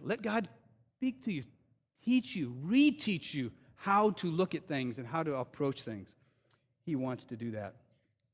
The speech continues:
in our lives. I'm gonna give you some practical tips now. Um, even before I go to the practical tips, I wanna say one other thing. Spiritual maturity has a relationship with this whole thing of feeding in the Word of God.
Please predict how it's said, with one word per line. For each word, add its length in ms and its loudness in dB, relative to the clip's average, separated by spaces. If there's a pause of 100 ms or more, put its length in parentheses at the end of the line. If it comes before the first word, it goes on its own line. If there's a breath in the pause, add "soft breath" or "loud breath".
(320)
in 80 -8
our 80 -6
lives. 240 -6 (160 loud breath)
I'm 80 0
gonna 100 0
give 100 -2
you 60 -4
some 100 -4
practical 420 0
tips 380 -6
now. 240 -8 (720 soft breath)
Um, 220 0 (340)
even 160 2
before 240 4
I 40 4
go 100 4
to 80 4
the 0 -
practical 300 0
tips, 80 -4
I 20 -4
wanna 100 -6
say 80 -2
one 140 4
other 80 2
thing. 180 -4 (540 soft breath)
Spiritual 460 0
maturity 460 4
has 420 2
a 80 0
relationship 720 0
with 160 -2
this 160 -4
whole 260 2
thing 360 -2 (640 soft breath)
of 320 -2 (520)
feeding 400 4
in 80 0
the 60 -4
Word 160 -4
of 100 -10
God. 260 -2